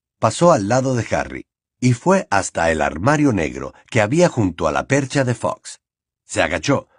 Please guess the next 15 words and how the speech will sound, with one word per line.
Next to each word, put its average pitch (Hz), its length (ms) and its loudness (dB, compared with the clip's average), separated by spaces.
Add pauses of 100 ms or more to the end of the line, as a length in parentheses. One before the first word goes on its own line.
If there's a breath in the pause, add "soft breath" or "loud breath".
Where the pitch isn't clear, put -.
(120)
corrió 104 320 4
un 180 120 2
pestillo 76 540 -4 (260)
y 120 120 2
sacó 131 340 0
la 135 140 0
vasija 131 400 -4
de 147 100 0
piedra 76 440 -4
con 95 220 -4
runas 160 380 2
grabadas 113 520 0
alrededor 80 600 -4
del 120 160 -2
borde 76 440 -6